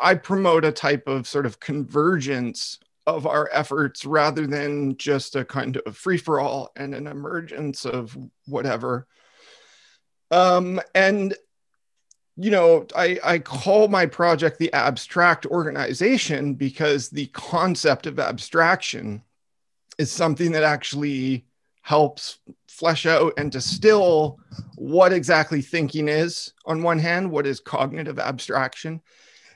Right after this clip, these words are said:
and what is actually abstraction in the world, like social abstractions between us, like language and religion and, and, uh, you know, just forms like capitalism, like, what is it?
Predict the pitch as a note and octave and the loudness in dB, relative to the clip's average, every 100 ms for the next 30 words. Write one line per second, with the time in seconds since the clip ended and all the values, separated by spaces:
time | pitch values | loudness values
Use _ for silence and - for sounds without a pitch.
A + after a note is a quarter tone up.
0 | _ - F#3+ F#3+ G3 G3+ G3 F#3 - D#3 | _ 0 0 2 4 6 6 6 2 0
1 | D3 - D#3+ D3+ D3+ C#3 - D3+ B2+ D3 | 0 -4 -4 -2 -2 -2 -2 -2 0 -2
2 | C#3+ C#3 D3+ - G3 F3 D3 C#3 F#3+ - | -2 -2 -6 -4 -4 -2 2 4 4 2
3 | - - - B2+ - C3+ C3+ C#3 C3+ B2+ | -8 -16 -10 -8 -4 -4 -4 -6 -6 -6
4 | A2 B2 - B2 A2+ - - F#3+ G#3+ F#3+ | -4 -4 -4 -8 -8 -12 -6 0 2 4
5 | F3 - - A#2 B2+ D#3+ F3 D#3+ E3+ - | 2 -2 -8 -6 -6 -4 -4 -4 -4 -6
6 | A2 - B2+ E3 E3 F3 E3 A#2+ A2+ - | -10 -8 -4 -2 -2 -2 -2 -4 -6 -8
7 | - - - - - - - - - G#2 | -12 -14 -14 -12 -10 -8 -8 -6 -6 -6
8 | - F2+ - D#3 C#3 F#2+ G#2 C#3 A#2+ - | -4 -8 -8 -8 -8 -10 -10 -6 -6 -8
9 | - D#3+ F#3+ G#3 G#3+ - A#2+ A2+ - - | -6 0 4 4 4 0 -2 -4 -4 0
10 | A2 C#3+ E3+ F3+ F#3 F3+ - D3+ C#3 C#3 | 0 0 0 0 0 -4 -8 -4 0 2
11 | D3+ E3+ E3+ | 2 0 -2